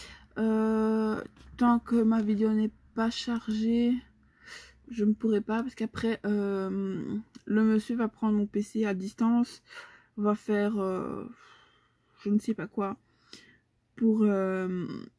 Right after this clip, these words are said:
voir pourquoi il, euh, freeze, en fait. Voilà. Et, euh, j'ai fait une nouvelle maison, elle est très belle. Enfin, très belle.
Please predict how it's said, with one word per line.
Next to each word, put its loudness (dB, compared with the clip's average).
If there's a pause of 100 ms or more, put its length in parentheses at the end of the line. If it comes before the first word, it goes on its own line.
(1000)
voir -2
pourquoi -4 (100)
il, 4
euh, -2 (100)
freeze, 0
en -2
fait. -12 (1900)
Voilà. -2 (300)
Et, 4
euh, -2
j'ai 2
fait 2
une 8
nouvelle 2
maison, 0
elle -4
est -14
très -6
belle. -2 (1600)
Enfin, -6
très -6
belle. -2